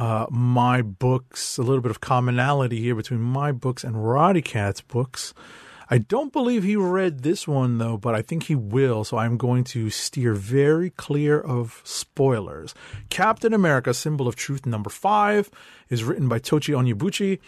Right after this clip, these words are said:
with art by R B Silva. And Julian Shaw. Colors are by Jesus Aburtov and letters by V C's Joe Caramagna. So, um, I'm not going to spoil too much here, but the crux of this issue is a s-,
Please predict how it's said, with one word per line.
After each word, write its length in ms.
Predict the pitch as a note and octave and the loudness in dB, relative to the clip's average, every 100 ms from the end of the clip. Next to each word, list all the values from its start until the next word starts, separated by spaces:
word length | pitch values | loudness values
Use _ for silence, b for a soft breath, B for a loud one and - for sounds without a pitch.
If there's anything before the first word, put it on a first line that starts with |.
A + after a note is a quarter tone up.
| B B B | B B B
with 120 | F3 - | -2 2
art 180 | A3 | 0
by 120 | F#3+ D#3 | 2 4
R 160 | C#3 | 4
B 120 | B2+ | 2
Silva. 540 | B2+ - G3+ F#3+ G3 F#3+ B B B B _ _ _ | 0 0 0 2 2 0 B B B B _ _ _
And 280 | C3+ B2 A#2 | 2 2 2
Julian 400 | B2+ B2+ A#2+ A2+ | 0 2 2 0
Shaw. 500 | - - F3 G3 A3+ | 0 2 4 4 0
Colors 540 | - - D#3 E3+ D#3 | -2 -2 2 2 2
are 100 | C3+ | 2
by 180 | A#2+ A#2 | 2 2
Jesus 540 | G#2+ C3 B2+ - B2 - | 2 0 0 -2 -6 -4
Aburtov 680 | G2 C3+ D#3 - F3+ G3 G#3 | -6 -2 -2 2 2 2 2
and 200 | D3+ A2 | 0 0
letters 360 | A2 C3+ D3+ | 0 2 2
by 200 | B2+ C#3 | 2 2
V 420 | C3+ G2+ B2 A2+ | 2 -4 -8 -6
C's 640 | A#2+ - - A#2+ B2+ C3+ B2+ | -6 -6 -4 -2 0 0 0
Joe 540 | F#2 G2+ A2+ A2 A#2+ A#2+ | -2 -2 0 2 0 -4
Caramagna. 1080 | - G2+ G#2 A#2+ C3+ C#3 E3+ F3+ B2 E2+ - B B B B B B | -6 -2 2 2 2 2 2 2 0 -2 -10 B B B B B B
So, 680 | - F#3 F3+ F#3 F3+ F3+ - - | -4 2 4 4 4 2 0 0
um, 600 | D#3+ E3 D#3+ D#3 D3+ D#3 _ _ - - | 2 4 4 2 -2 -8 _ _ -8 0
I'm 220 | C3+ D#3+ | 2 4
not 160 | F3+ | 2
going 120 | G#3+ D4+ | 0 -4
to 60 | |
spoil 280 | - A3+ G3+ | 0 2 2
too 160 | - C#3+ | 0 0
much 220 | A#2+ - | 0 0
here, 320 | A#2+ A#2+ C#3+ | -2 0 0
but 280 | A2+ C3 B2 | 0 -2 0
the 100 | B2 | -6
crux 500 | - - G#3+ A3 - | -6 -4 -2 -2 -2
of 160 | D3+ | -2
this 180 | A#2+ A#2+ - | 0 0 0
issue 580 | B2+ B2 B2+ A#2+ A#2+ - | -2 -2 -2 -2 -4 -2
is 680 | A#2 A2 A2 G#2+ G#2+ G#2+ | 0 2 2 2 0 -2
a 60 | - | -4
s-, 300 | A#2+ - - | -6 -4 -4